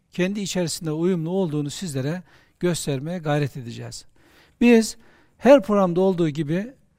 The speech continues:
bir tahtamız var. Bu tahtamıza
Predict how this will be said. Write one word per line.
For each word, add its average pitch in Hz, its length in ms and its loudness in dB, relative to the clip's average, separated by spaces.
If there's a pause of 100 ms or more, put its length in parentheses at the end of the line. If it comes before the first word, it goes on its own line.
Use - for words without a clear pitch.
(120)
bir 208 160 2
tahtamız 185 600 0
var. 156 240 -2 (480)
Bu 220 100 0
tahtamıza 196 760 2